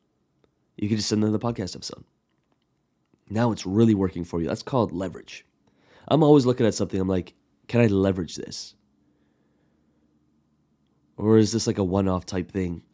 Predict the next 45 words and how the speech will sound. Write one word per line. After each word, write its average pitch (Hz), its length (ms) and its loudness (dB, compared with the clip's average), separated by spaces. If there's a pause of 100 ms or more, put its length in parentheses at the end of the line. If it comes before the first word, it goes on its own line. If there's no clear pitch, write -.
(240)
And 117 120 0
I'm, 104 240 0
I'm, 107 160 -2
because 107 380 -2
I 110 60 2
really 92 440 0
value 95 380 -2
and 87 100 -4
love 90 140 -2
my 87 120 -6
time, 95 460 -6
and 90 140 -12
I 87 60 -8
think 90 220 -6
time 95 280 -4
is 85 80 -6
the 90 60 -10
most 90 180 -8
important 92 360 -4
asset 92 400 -6
we 90 200 -4
have, 87 400 -8
absolutely 90 540 -6
hundred 87 260 -6
percent 85 460 -8
true. 131 300 -2 (1500)
I - 60 -14
mean, 101 100 -2
you 90 60 -6
can't 101 200 -2
get 98 100 -4
more 110 160 4
of 123 60 2
it. 123 100 -4
It's - 120 -16
a 92 40 -10
zero-sum 92 440 -2
game. 104 300 -4 (1300)
Once 101 280 -2
the 104 180 -2
clock 107 380 -4
strikes 107 400 -2
midnight, 110 480 0 (400)
you 107 140 0
know, 110 160 -2